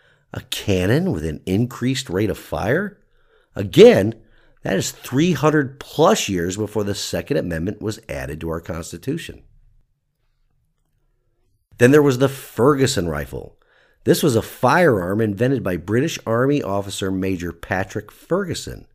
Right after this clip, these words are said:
This firearm was a breech-loading flintlock rather than the standard muzzle-loaded rifle. Its rate of fire was two to three times faster than the standard muzzle-loader of the time,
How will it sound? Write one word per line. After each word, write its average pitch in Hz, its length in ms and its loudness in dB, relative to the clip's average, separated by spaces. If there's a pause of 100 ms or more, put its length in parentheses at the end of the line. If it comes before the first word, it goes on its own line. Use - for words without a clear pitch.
(760)
This 196 280 4
firearm 107 580 2
was 98 140 -2
a 82 100 -2
breech-loading 120 880 0
flintlock 87 720 -4
rather 104 400 0
than 101 160 -4
the 98 80 -2
standard 80 680 -8
muzzle-loaded 92 1120 -2
rifle. 123 640 -6 (920)
Its 147 200 0
rate 143 140 2
of 123 80 -4
fire 110 200 2
was 101 160 -2
two 127 240 -2
to 143 80 -4
three 123 240 -4
times 113 320 -2
faster 147 640 -2
than 92 160 -4
the 95 80 -6
standard 80 540 -6
muzzle-loader 90 640 -2
of 73 80 -10
the 71 80 -12
time, 52 320 -14